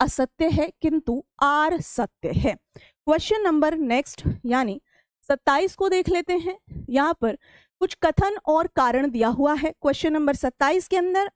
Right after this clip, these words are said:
answer will be B। बी में है ए और आर दोनों सत्य हैं किंतु आर ए की सही व्याख्या नहीं करता है। क्वेश्चन नंबर अट्ठाईस,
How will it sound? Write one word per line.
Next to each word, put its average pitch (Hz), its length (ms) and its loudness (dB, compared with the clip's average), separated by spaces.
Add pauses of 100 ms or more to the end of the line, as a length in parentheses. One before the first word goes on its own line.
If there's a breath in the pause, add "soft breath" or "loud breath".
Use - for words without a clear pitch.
answer 302 360 2
will 254 240 0
be 269 120 -4 (220)
B। 254 140 0 (640 soft breath)
बी 349 160 2
में 392 200 0
है 370 140 2 (120)
ए 285 120 2
और 320 180 2
आर 294 240 2
दोनों 302 400 -2
सत्य 330 380 -2
हैं 330 200 -2
किंतु 311 380 -2 (160)
आर 320 300 2 (100)
ए 294 140 2
की 302 220 0
सही 277 340 0
व्याख्या 247 540 0
नहीं 247 260 -4
करता - 320 -6
है। 196 180 -4
क्वेश्चन - 840 -4
नंबर 330 400 2
अट्ठाईस, 277 640 0